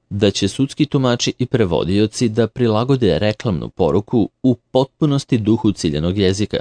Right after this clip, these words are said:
tako da će svi oni potencijalni klijenti kojima je turski ujedno i maternji jezik moći da se upoznaju sa predmetom reklamiranja.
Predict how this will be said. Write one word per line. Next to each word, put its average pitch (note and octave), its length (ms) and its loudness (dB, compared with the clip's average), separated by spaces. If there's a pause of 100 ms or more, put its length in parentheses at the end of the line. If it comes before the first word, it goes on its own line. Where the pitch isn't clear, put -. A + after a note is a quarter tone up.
(920)
tako C3+ 220 0
da C3 100 4
će A2 160 0
svi C3 340 0
oni A2+ 280 0
potencijalni G2+ 760 -2
klijenti A2+ 580 0 (480)
kojima G2 340 2
je E2+ 240 2 (100)
turski B2 520 0 (120)
ujedno A2+ 480 2
i A#2+ 100 0
maternji F#2 580 -2
jezik E2 480 -2 (640)
moći G#2+ 320 -2
da C#3 120 0
se - 240 -2
upoznaju A#2+ 600 2
sa F2 200 -2
predmetom F#2 580 -2
reklamiranja. D#2 680 -2